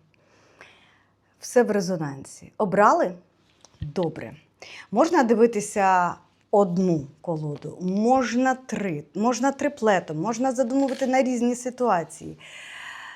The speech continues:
Ну, поїхали. Карти вже перетасовані і чекають насправді вас. Перетасовані? Да, перетасовані, бо я думаю, може,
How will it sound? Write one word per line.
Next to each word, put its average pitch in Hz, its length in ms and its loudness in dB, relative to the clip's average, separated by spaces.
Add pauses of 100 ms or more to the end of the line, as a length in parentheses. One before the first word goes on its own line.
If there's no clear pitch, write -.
(380)
Ну, 240 180 2
поїхали. 339 520 -2 (180)
Карти 208 280 -2
вже 165 140 -8
перетасовані 349 880 -4 (320)
і 226 120 -8
чекають 226 680 -2
насправді 190 760 -4
вас. 156 220 -8
Перетасовані? 180 720 -8
Да, 156 120 -8
перетасовані, 165 640 -10
бо 160 140 -10
я 160 60 -10
думаю, 160 280 -8
може, 156 260 -10